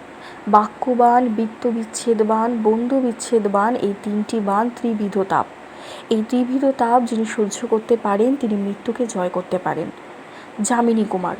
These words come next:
তবে কি আপনি এই সমস্ত তাপের মধ্যে থাকাই শ্রেয় মনে করেন? বাবা লোকনাথ, হ্যাঁ,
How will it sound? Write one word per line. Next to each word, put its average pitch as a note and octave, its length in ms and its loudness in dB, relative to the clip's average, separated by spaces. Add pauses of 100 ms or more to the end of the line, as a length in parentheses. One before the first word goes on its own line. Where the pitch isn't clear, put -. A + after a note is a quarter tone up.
(140)
তবে A3 280 2
কি C#4+ 140 2
আপনি C#4 280 4
এই A#3 100 2
সমস্ত B3+ 440 -2
তাপের A#3 380 -2
মধ্যে A#3+ 300 0
থাকাই A3+ 360 -2
শ্রেয় G3+ 320 0
মনে C4+ 220 2
করেন? G3 340 2 (500)
বাবা G3+ 280 0
লোকনাথ, E3 400 -2 (500)
হ্যাঁ, G#3 220 2